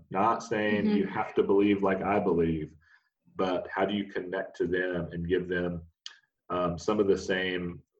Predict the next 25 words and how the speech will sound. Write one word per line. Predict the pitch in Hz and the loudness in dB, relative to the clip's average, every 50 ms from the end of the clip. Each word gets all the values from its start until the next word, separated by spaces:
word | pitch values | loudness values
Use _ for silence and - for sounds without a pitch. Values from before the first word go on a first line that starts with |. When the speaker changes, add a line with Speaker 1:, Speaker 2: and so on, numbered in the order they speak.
| _ _ _ _ _ | _ _ _ _ _
Speaker 1:
um, | 87 87 85 80 80 80 80 80 76 78 80 80 - _ _ _ _ _ _ _ _ - - _ _ _ _ _ _ _ _ _ _ _ _ _ 98 | -2 -2 0 0 -2 -2 -4 -4 -6 -8 -12 -14 -20 _ _ _ _ _ _ _ _ -16 -16 _ _ _ _ _ _ _ _ _ _ _ _ _ -2
uh, | 92 85 82 | 0 0 0
tools | - - 127 135 131 135 139 139 139 139 - | 0 4 6 6 8 8 8 6 4 2 -2
and | - 92 90 | -4 -4 -2
strategies | - - 101 107 110 120 120 - 127 127 127 127 127 - - | 0 2 2 4 2 0 0 0 0 0 0 0 -2 -6 -10
and | - - | -12 -4
techniques | - 107 - - 104 110 113 - - | -4 -4 -2 0 -2 -2 -2 -2 -6
that | - - | -2 -2
I | 87 85 87 - - _ _ _ _ | -2 -2 -2 -8 -14 _ _ _ _
think | 147 156 139 - - | 2 2 4 2 0
I | 87 90 90 | -2 -4 -2
understand | 92 92 90 87 87 - - 95 92 92 90 87 90 | -4 -2 -4 -4 -6 -2 -4 -4 -2 -2 -6 -6 -4
kind | - 101 | -2 0
of | 90 98 | 0 0
in | 95 | 0
our | 87 85 85 | 0 -2 -4
pre-interview | - - - 113 113 110 110 107 104 110 110 107 | 2 4 4 4 4 4 4 2 2 2 0 0
and | 104 98 | 2 2
also | 92 95 95 - 98 87 | 0 -2 0 0 0 0
just | 85 95 - - | 0 -4 -4 -4
looking | 95 87 - 101 | -4 -2 -2 -4
into | 90 87 85 85 | -4 -4 -4 0
what | 82 85 - - | 0 0 0 2
you're | 90 87 80 - | 0 0 0 0
up, | 92 90 - | -2 -4 -4